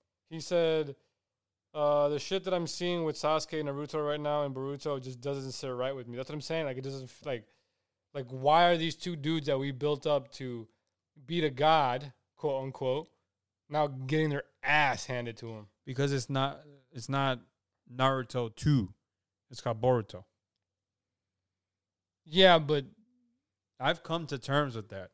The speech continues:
Speaker 2: I've come to terms
Speaker 1: My
Speaker 2: that
Speaker 1: issue with
Speaker 2: Naruto
Speaker 1: this
Speaker 2: Sasuke is gonna be just complete trash
Speaker 1: True,
Speaker 2: for the rest
Speaker 1: true,
Speaker 2: of
Speaker 1: true,
Speaker 2: Boruto.
Speaker 1: true, true. And I agree. I'll, what I'm saying is,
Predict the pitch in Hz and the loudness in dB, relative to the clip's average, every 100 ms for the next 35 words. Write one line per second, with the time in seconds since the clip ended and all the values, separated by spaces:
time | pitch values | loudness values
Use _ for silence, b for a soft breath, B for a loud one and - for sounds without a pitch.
0 | _ - 156 160 190 170 131 147 185 233 | _ -2 -2 0 -4 -4 -4 2 6 6
1 | 262 233 - 262 269 - 277 277 123 127 | 6 2 2 2 2 0 -2 0 -2 -4
2 | - 107 104 113 113 110 110 110 - 110 | -6 -10 -8 -4 -4 -4 -4 -4 -6 -6
3 | 104 120 - 113 120 120 107 101 277 196 | -4 -4 -2 2 2 2 -4 -6 -4 -2
4 | 113 117 113 104 113 113 104 98 92 226 | -2 -4 -6 -6 -6 -6 -8 -14 -10 -8
5 | 180 - 185 - 180 196 175 170 190 151 | -6 -4 -4 -2 2 4 4 2 2 2
6 | - - 226 - _ _ _ _ _ _ | -2 -10 -20 -20 _ _ _ _ _ _
7 | _ 180 190 185 208 196 - 196 185 175 | _ 6 8 10 6 4 0 2 2 0
8 | 156 165 156 143 | -4 -4 -4 -4